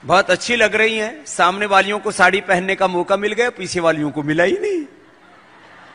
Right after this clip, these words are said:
साड़ियां अपने झोले में पैक करके लेके आई थी, वो इस सुबह योग किया, उसके बाद इंडिया टीवी का कार्यक्रम शुरू हो गया, उसके बाद अब दोपहर वाला शुरू हो गया, अब घर जाके पहन लेना,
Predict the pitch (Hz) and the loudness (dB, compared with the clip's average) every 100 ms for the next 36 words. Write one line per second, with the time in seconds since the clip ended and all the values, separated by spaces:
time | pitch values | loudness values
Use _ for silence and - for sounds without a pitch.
0 | - - - - - - - - 202 214 | -20 -20 -20 -20 -20 -20 -18 2 8 10
1 | 233 254 262 254 254 254 233 175 165 185 | 8 8 8 8 6 0 0 -4 -6 -2
2 | 233 254 262 269 247 254 247 240 233 214 | 0 0 0 2 4 4 2 -2 0 0
3 | 202 214 233 302 311 285 156 - - - | 0 2 4 2 -2 -6 -6 -10 -20 -8
4 | 214 247 233 247 233 254 240 254 269 - | -2 -2 -2 -4 0 0 2 2 0 0
5 | 302 277 - 254 240 226 233 233 262 262 | 2 2 0 4 4 4 2 4 4 2
6 | 254 277 269 262 277 277 285 254 277 269 | -4 0 0 4 0 2 -4 -4 -2 2
7 | 254 247 269 233 - 214 220 202 190 175 | 2 4 0 0 -4 4 4 4 0 2
8 | 226 240 247 254 277 277 - 277 254 247 | 2 6 4 4 4 2 -2 0 2 2
9 | 262 202 - - 202 196 214 214 226 233 | 4 2 0 -6 -4 2 4 6 6 6
10 | 226 185 180 170 180 | 4 4 6 2 2